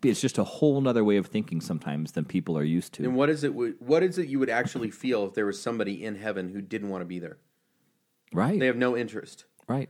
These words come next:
Speaker 2: Why do I wanna be with other people?
Speaker 1: People never think of that, though. They, they, most people think that heaven is just a place where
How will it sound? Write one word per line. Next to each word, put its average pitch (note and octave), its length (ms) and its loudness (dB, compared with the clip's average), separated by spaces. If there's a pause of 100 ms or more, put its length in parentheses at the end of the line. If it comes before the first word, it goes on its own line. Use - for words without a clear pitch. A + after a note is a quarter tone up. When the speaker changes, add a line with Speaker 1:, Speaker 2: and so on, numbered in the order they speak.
(160)
Speaker 2:
Why C3+ 200 6
do D#3 140 6
I D#3 40 8
wanna D3 240 4
be A#2+ 100 -6
with A2 140 -8
other F#2 180 -8
people? - 280 -18
Speaker 1:
People C#3+ 260 6
never B2+ 360 6
think D#3+ 240 0
of B2 100 2
that, D2+ 100 0
though. D#2 100 -2
They, F2 140 4
they, G2 280 6
most A#2+ 360 6
people D#3+ 220 2
think C3 220 0
that - 120 2
heaven G#2+ 480 4
is G2 100 2
just - 220 -2
a F#2 40 -4
place - 440 0 (260)
where F2 320 4